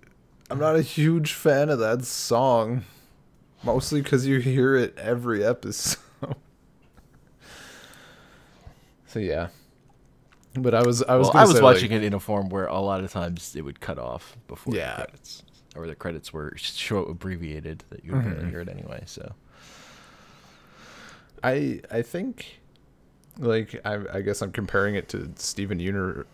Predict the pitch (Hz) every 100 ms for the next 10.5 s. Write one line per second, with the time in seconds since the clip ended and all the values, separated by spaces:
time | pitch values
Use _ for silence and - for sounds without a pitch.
0 | - - - 113 143 143 101 92 - -
1 | 104 95 107 107 98 90 87 85 - 101
2 | 90 98 117 139 147 - - 151 143 135
3 | 104 127 143 92 101 104 98 92 92 98
4 | 95 90 85 82 95 90 85 90 90 87
5 | - 78 67 - 80 67 73 - 76 80
6 | - _ _ _ _ _ _ _ _ -
7 | 92 - 104 113 107 107 107 104 110 110
8 | 117 - - _ - 101 95 - 101 104
9 | 104 95 101 101 110 110 110 120 110 104
10 | - 107 101 107 117